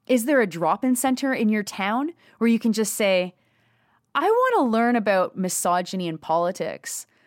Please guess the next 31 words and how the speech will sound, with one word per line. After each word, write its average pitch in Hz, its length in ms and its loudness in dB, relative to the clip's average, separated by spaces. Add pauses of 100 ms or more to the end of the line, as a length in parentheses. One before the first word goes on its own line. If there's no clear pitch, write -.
(180)
Or 226 420 2 (680)
is 214 160 0
it 214 100 0
more 226 300 2
likely 190 360 0
that 185 220 0
the 190 80 -2
way 208 140 0
you'll 214 260 0
learn 208 160 0
about 185 160 -2
misogyny 175 480 -2
and 170 80 -6
politics 220 680 -2
is 175 240 -2
try 190 180 -2
to 180 80 -2
run 175 220 -2
for 175 160 -8
town 165 240 -6
council 170 480 -4
and 165 180 -4
then 156 80 -4
experience 165 560 -6
it - 100 -12
directly? 143 540 -8 (800)
In 247 140 4
Take 330 220 -2
Back 359 220 0
the 311 80 -2
Fight, 165 540 -4